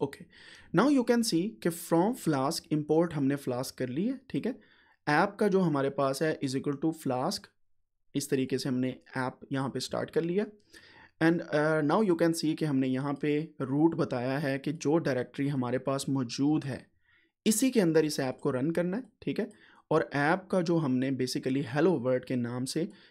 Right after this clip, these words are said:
एक डिफाइन फंक्शन कर दिया which will return hello world at the end। तो basically ये हमने कोड पूरे का पूरा उठाया सिर्फ चेक करने के लिए कि हमारा फ्लास्क का एनवायरनमेंट सही चल रहा है कि नहीं।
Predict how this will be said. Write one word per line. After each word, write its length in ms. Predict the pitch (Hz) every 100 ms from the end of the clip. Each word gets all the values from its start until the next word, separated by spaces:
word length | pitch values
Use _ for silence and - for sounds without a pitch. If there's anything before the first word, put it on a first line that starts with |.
| _ 131
एक 380 | 131 131 - 131 123
डिफाइन 340 | 131 127 127
फंक्शन 380 | 135 123 - 135
कर 180 | 131 117
दिया 200 | 135 160
which 200 | 127 127
will 160 | 139 131
return 340 | 123 135 151 -
hello 200 | 127 123
world 220 | 123 143 220 - _ -
at 100 | 127 -
the 120 | -
end। 120 | 196 - - - -
तो 60 | 160
basically 360 | 160 196 202
ये 140 | 208 185
हमने 220 | 156 160
कोड 340 | 160 147 147
पूरे 180 | 143 139
का 100 | 143
पूरा 220 | 135 135
उठाया 440 | 135 131 123 165 226 - -
सिर्फ 240 | 185 202
चेक 300 | - 214 214
करने 260 | 143 131 123
के 120 | 127
लिए 240 | 123 151
कि 100 | 156
हमारा 500 | 147 131 123 131 160
फ्लास्क 440 | 175 135 127 131 139
का 80 |
एनवायरनमेंट 520 | 131 123 123 123 156 165
सही 220 | 135 139
चल 200 | 123 123
रहा 140 | 123
है 60 | 120
कि 100 | -
नहीं। 200 | -